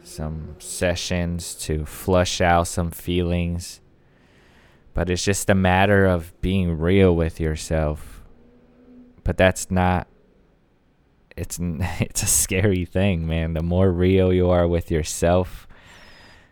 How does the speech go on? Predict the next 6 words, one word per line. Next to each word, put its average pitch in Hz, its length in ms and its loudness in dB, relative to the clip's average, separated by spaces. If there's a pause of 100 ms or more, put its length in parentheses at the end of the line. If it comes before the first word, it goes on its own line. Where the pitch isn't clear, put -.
(200)
the 85 120 2
more 87 320 2
you 87 460 -2
dig 90 320 0
in, 87 500 0 (380)
in 90 220 -4